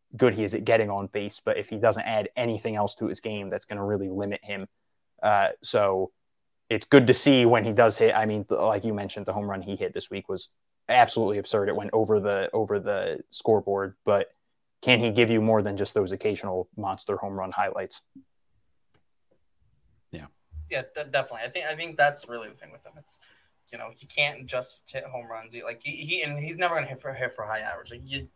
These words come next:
Speaker 3: I don't think we're ever gonna see Nick, Nick
Speaker 1: Yeah.
Speaker 3: Kavadas go,
Speaker 2: No.
Speaker 3: "Yeah, he's gonna hit three hundred." No, we're never gonna see that.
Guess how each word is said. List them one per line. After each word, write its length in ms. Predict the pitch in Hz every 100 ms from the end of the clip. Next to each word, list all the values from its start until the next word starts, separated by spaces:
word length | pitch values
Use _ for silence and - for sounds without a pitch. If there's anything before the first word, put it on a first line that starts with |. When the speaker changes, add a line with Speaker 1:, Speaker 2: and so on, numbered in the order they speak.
| -
Speaker 3:
I 100 | 151
don't 160 | 156 139
think 160 | 131 - 123
we're 120 | 120
ever 240 | 117 117
gonna 120 | 117
see 140 | 131 117
Nick, 140 | - _ _
Nick 140 | 123
Speaker 1:
Yeah. 160 | 113 92
Speaker 3:
Kavadas 420 | - 113 113 -
go, 220 | 117 110 -
Speaker 2:
No. 180 | 98 78 -
Speaker 3:
"Yeah, 140 | -
he's 120 | -
gonna 160 | 131 123
hit 180 | 131 -
three 120 | 120
hundred." 240 | 117 -
No, 80 | - -
we're 80 | 139
never 120 | 127
gonna 100 | 117
see 100 | -
that. 80 | -